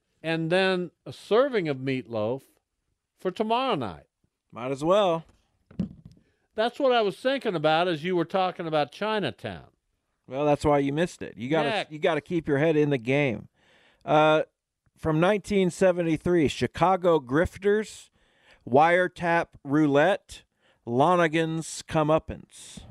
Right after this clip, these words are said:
Speaker 1: Ah. It's a three-person movie, and I can't remember the, the, the name of it.
Speaker 2: What are you conducting if you wiretap someone?
Speaker 1: Uh, espionage. Uh,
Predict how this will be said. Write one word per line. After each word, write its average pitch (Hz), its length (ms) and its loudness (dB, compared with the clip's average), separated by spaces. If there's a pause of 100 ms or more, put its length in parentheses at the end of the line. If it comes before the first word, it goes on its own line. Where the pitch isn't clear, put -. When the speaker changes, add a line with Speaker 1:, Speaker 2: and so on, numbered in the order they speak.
(240)
Speaker 1:
Ah. 95 440 -10 (1400)
It's 135 220 -4
a 143 80 -2
three-person 143 840 -4
movie, 110 580 -2
and 120 160 -8
I 127 140 -2
can't 120 320 -8
remember 110 500 -4
the, 113 320 -8
the, 107 380 -6
the 120 120 -10
name 113 320 -4
of 107 200 -2
it. 107 180 -2 (160)
Speaker 2:
What 185 140 0
are 220 40 -4
you 214 80 -4
conducting 170 680 -2
if 139 120 -2
you 143 160 2
wiretap 123 800 2
someone? 104 400 -8
Speaker 1:
Uh, 165 60 -4
espionage. 107 1080 -8
Uh, 127 520 -2